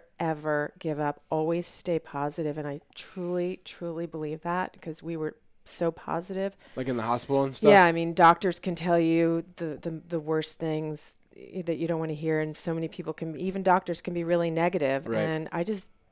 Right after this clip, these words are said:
Speaker 1: never, ever believed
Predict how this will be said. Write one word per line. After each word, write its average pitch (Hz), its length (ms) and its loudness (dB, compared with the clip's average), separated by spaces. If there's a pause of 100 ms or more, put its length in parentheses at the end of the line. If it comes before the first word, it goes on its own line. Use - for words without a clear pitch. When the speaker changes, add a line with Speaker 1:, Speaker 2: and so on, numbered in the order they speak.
(600)
Speaker 1:
never, 170 640 2 (240)
ever 156 600 2 (200)
believed 147 600 -4